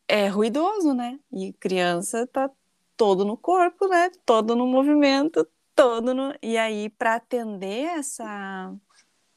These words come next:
mediar, eu tenho, eu criei um sistema meu de ficar sempre me antecipando, tipo, ah, então eu,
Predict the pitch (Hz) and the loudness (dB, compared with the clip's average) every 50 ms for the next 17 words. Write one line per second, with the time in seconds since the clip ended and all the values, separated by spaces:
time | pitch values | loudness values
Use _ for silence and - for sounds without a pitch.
0 | _ _ - - - 196 208 214 220 196 202 208 202 202 214 240 262 254 254 _ | _ _ -16 -6 -2 0 0 0 0 -2 -2 0 2 4 4 4 4 2 0 _
1 | - 233 220 226 240 247 240 - 214 202 - - 247 247 240 226 208 208 220 247 | 0 0 2 2 0 -2 -2 -2 -2 -4 0 0 0 2 2 2 2 2 2 0
2 | 294 320 330 302 269 254 - - 240 - - - - - 208 202 202 202 202 208 | 2 2 2 2 2 0 -4 -6 -8 -8 -8 -8 -6 -4 -4 -2 -2 -2 -4 -4
3 | 214 214 208 196 202 208 226 226 262 262 - 294 277 - 240 226 - - 220 208 | -4 -4 -2 -2 -2 -2 -2 -2 -4 -6 -6 -6 -2 -2 0 0 0 -2 -2 -2
4 | 208 214 - 254 254 254 269 - _ _ _ _ - 208 226 240 240 233 - 262 | -2 -2 -2 -2 -2 -2 -2 -4 _ _ _ _ -6 -2 -2 -2 0 0 0 0
5 | - - - 277 - _ - 240 220 214 202 185 170 180 175 - 190 185 - - | 0 -2 -6 -6 -8 _ -2 -2 0 0 -2 -6 -8 -10 -10 -12 -12 -12 -12 -10
6 | - 202 202 196 208 214 202 196 - 190 185 185 190 190 208 220 214 214 | -6 -2 0 0 2 0 0 -4 -6 -6 -6 -4 -4 -4 -6 -6 -8 -8